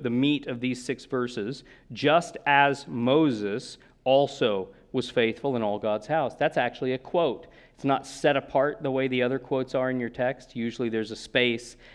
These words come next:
and, uh, and the quote's not fully justified, right? It's, uh, it's got the jagged edges in your text, and then it goes back to the block, the full justified text when the author is writing again on his own. You don't get that here.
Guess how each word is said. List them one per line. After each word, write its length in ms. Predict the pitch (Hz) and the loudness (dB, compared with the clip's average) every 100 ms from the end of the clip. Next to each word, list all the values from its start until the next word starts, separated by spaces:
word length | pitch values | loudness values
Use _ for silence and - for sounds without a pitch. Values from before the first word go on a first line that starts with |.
| - - | -18 -8
and, 400 | 120 107 104 113 | -2 -2 0 2
uh, 360 | 104 101 104 | 2 2 0
and 160 | - 107 | -2 -8
the 40 | |
quote's 480 | 104 - 123 123 - | -4 2 2 2 -6
not 440 | 113 117 107 - - | -2 -2 -2 -6 -2
fully 260 | 127 120 | 0 0
justified, 960 | 104 120 120 - 127 135 127 127 131 123 | 0 0 -2 -4 -4 0 2 0 -2 -8
right? 360 | - 123 127 143 | -2 0 0 -2
It's, 340 | 113 101 - | -4 -6 -6
uh, 260 | 120 107 104 | -2 -2 -2
it's 300 | 95 - - | -4 -10 -12
got 180 | - - | -10 -8
the 60 | 117 | -6
jagged 420 | 123 117 117 117 | 0 0 0 0
edges 540 | 117 117 117 117 113 - - - | -2 -2 -4 -4 -8 -20 -20 -10
in 120 | 117 | -6
your 80 | 113 | -6
text, 440 | 113 120 117 - 120 | -4 -2 -4 -4 -6
and 80 | |
then 80 | 117 | -4
it 60 | 117 | -2
goes 180 | 123 104 | -2 0
back 320 | 113 110 - | 2 2 0
to 60 | 123 | -8
the 80 | |
block, 520 | 110 123 110 110 110 - | -6 -2 0 -2 -4 -10
the 80 | |
full 300 | - 131 123 | -6 -2 -2
justified 720 | 120 127 117 - 117 110 110 107 - - _ | 0 -4 -4 -6 -4 -2 -2 -4 -14 -20 _
text 340 | - 113 - - | -2 -2 -2 -6
when 100 | 117 | -2
the 120 | 113 | 0
author 340 | 107 107 120 | 0 -2 -4
is 160 | 110 - | -6 -2
writing 320 | 110 110 107 | 0 0 -2
again 420 | 107 107 104 104 98 - _ - | -6 -4 -4 -4 -8 -18 _ -12
on 140 | 123 104 | -6 -4
his 120 | 110 | -2
own. 320 | 117 104 113 - - - _ _ _ _ - | -2 -4 -8 -12 -18 -20 _ _ _ _ -4
You 140 | 151 | 2
don't 160 | 151 151 | 2 2
get 180 | 151 151 | 2 4
that 220 | 110 - | 2 2
here. 320 | 113 113 | -4 -4